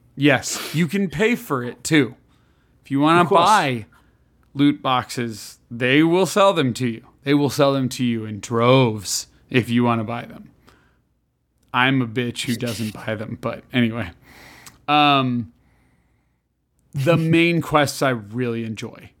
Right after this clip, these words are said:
Speaker 1: I like this story. And meeting the super horny opium smoking Cleopatra
Speaker 2: Mm-hmm.
Speaker 1: and how she's trying to regain the throne, I fucking love that character.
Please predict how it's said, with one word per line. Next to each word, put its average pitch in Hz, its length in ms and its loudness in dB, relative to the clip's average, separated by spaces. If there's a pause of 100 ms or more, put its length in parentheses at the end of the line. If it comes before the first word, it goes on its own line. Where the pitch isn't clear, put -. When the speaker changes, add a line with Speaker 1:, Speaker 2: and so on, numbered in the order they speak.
(160)
Speaker 1:
I 143 120 4
like 127 480 0
this 120 200 -4
story. 113 520 -8 (320)
And 156 280 6
meeting 165 580 2
the 127 420 2 (580)
super 160 960 2
horny 143 600 2
opium 139 520 2
smoking 131 920 0
Cleopatra 131 1000 0 (720)
Speaker 2:
Mm-hmm. 143 120 0
Speaker 1:
and 131 180 2
how 131 120 4
she's 139 300 0
trying 147 200 2
to 127 60 0
regain 135 640 0
the 127 100 0
throne, 131 560 -2 (380)
I 151 100 2
fucking 131 500 -2
love 117 440 0
that 113 220 -4
character. 113 580 -8